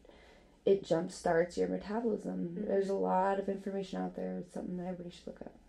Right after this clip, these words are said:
Speaker 2: Yeah. I tried it. The only part is, is that I have, like,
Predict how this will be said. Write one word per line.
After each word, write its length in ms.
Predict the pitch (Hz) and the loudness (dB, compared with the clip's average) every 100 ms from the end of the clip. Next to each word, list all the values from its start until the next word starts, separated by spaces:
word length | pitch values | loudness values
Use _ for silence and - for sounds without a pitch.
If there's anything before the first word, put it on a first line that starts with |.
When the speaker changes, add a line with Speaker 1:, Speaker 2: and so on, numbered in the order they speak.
| - 214 | -12 -4
Speaker 2:
Yeah. 240 | 220 202 - - - - - - - | -2 -2 -6 -20 -20 -20 -20 -20 -8
I 640 | 196 220 233 247 247 233 - - | -2 2 4 4 0 -6 -8 -14
tried 440 | - 226 220 220 | -4 0 0 0
it. 380 | 185 175 - - _ - | 0 -2 -2 -18 _ -8
The 180 | 208 - - | -6 -6 -4
only 380 | 208 208 226 233 | -2 0 2 0
part 320 | - 220 202 | -2 -4 -2
is, 300 | 185 185 - | 0 -2 -6
is 120 | 175 - | -14 -4
that 380 | 175 175 175 - - | 0 0 0 -4 -12
I 60 | |
have, 320 | 190 202 185 - | -10 -8 -8 -6
like, 200 | 175 - | -8 -8